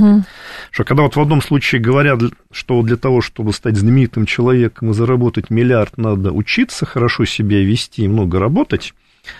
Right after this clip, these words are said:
Speaker 2: а в другом случае говорят: "Купи у нас секретную технику, разбогатеешь, станешь фотомоделью и будешь мужиков толпами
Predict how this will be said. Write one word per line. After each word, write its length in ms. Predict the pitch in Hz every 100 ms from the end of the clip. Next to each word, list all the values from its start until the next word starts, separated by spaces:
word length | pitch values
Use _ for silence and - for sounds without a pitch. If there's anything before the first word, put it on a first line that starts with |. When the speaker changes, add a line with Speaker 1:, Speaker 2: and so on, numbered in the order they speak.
| -
Speaker 2:
а 80 | 95
в 20 |
другом 320 | 113 143 120
случае 420 | - 120 101 - 90
говорят: 580 | 101 110 113 101 92
"Купи 320 | - 120 - 107
у 120 | 98
нас 220 | 98 90
секретную 580 | - - 107 95 101 98
технику, 720 | - 92 - 90 - 92 90
разбогатеешь, 960 | 92 95 98 101 123 - 240 240 175 -
станешь 400 | - 92 90 -
фотомоделью 840 | - 92 95 95 87 87 82 82 85
и 40 |
будешь 280 | 85 87 -
мужиков 440 | 87 113 - 226
толпами 560 | - 202 - 170 165